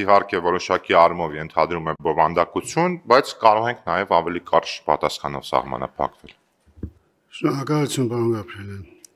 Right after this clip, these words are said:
Speaker 2: Իհարկե, ես հնարավորություն ունեցել եմ արձագանքելու, թե ինչը չկարողացա ես հաղթահարեմ, բայց ժամանակաշրջանում նաև այլ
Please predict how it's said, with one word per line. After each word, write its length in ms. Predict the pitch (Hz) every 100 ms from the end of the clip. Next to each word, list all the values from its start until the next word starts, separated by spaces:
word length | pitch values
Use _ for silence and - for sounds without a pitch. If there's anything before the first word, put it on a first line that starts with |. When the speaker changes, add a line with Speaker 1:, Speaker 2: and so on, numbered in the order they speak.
| _ -
Speaker 2:
Իհարկե, 480 | 139 131 117 139 135 113 - - _ _ _ _ _ _ _ _ - - - _ _ _ _ _ _ _ - _ _ _ _ _ _ _ _ _ _ _ _ _ _ _ _ _ _ -
ես 220 | 139 - - - - - -
հնարավորություն 560 | 127 127 127 - 127
ունեցել 320 | 120 - 131
եմ 100 | 117 107
արձագանքելու, 840 | 104 107 104 107 101 107 101 104 80 - _ _ _ _ -
թե 180 | 120 120
ինչը 280 | 120 - -
չկարողացա 680 | - 127 120 117 120 123 113
ես 280 | 113 107 - - _ _ _ -
հաղթահարեմ, 720 | 120 - 123 123 127 147 165 147 - - _ _ _ _ _ _ _ - _ _ _ _ _ _ _ _ 139
բայց 460 | 127 131 131 - - - _ _ _ _ _
ժամանակաշրջանում 1300 | 123 113 123 120 123 120 123 - 113 113 127 127 139 131
նաև 440 | 120 117 117 113
այլ 200 | 117 110